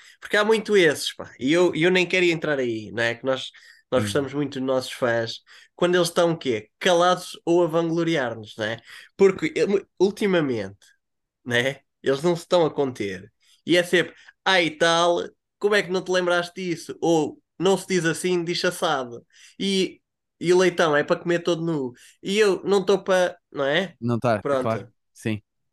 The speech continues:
Speaker 2: pois. Eu sei, eu sou
Speaker 1: Eu
Speaker 2: mais pacífico nisso, não
Speaker 1: Pois,
Speaker 2: Tá
Speaker 1: mas
Speaker 2: bem.
Speaker 1: quem é, és mais pacífico porquê? Porque mandam os, para quem é que mandam umas mensagens sempre? É para
Speaker 2: Pois
Speaker 1: mim.
Speaker 2: é, para ti.
Speaker 1: A ti ninguém te manda.
Speaker 2: <laughs> Para mim ninguém
Speaker 1: Portanto,
Speaker 2: manda mensagem, verdade.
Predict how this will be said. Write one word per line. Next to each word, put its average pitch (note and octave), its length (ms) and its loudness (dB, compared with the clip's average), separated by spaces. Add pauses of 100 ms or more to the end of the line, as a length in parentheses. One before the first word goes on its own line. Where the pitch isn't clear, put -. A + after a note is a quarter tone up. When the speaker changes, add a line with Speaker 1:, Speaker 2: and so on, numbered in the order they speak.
(100)
Speaker 2:
pois. G2+ 400 -8
Eu D#3 100 0
sei, A3 160 2
eu - 40 4
sou D3+ 120 4
Speaker 1:
Eu - 20 0
Speaker 2:
mais D#3 160 0
pacífico C3+ 480 -2
nisso, A2 220 -4
não G#2+ 420 -4 (720)
Speaker 1:
Pois, B2 340 0 (200)
Speaker 2:
Tá G2+ 100 0
Speaker 1:
mas G#2 120 4
Speaker 2:
bem. B2 40 2
Speaker 1:
quem G3 140 4
é, - 160 -2 (120)
és D3+ 160 2
mais F3 200 2
pacífico F3 400 -4
porquê? C3+ 300 -4
Porque - 240 -12
mandam E3+ 220 4
os, - 200 -6 (260)
para D#3+ 120 2
quem F3 120 2
é E3+ 40 0
que F3 80 -6
mandam D#3+ 180 0
umas D3+ 160 -2
mensagens D3 420 -2
sempre? A#2+ 260 -4
É - 20 0
para D3 260 -6
Speaker 2:
Pois C#3+ 180 0
Speaker 1:
mim. B2 60 0
Speaker 2:
é, A2+ 80 -2
para A#2+ 200 -2
ti. C#3 80 0
Speaker 1:
A E3 100 6
ti F3 140 -2
ninguém E3 260 2
te - 100 -4
manda. E3 180 2
Speaker 2:
<laughs> - 320 -6
Para B3+ 100 0
mim A#3 120 2
ninguém F3 240 4
Speaker 1:
Portanto, - 0 -
Speaker 2:
manda E3 240 2
mensagem, C3 560 -2
verdade. G#2 400 -2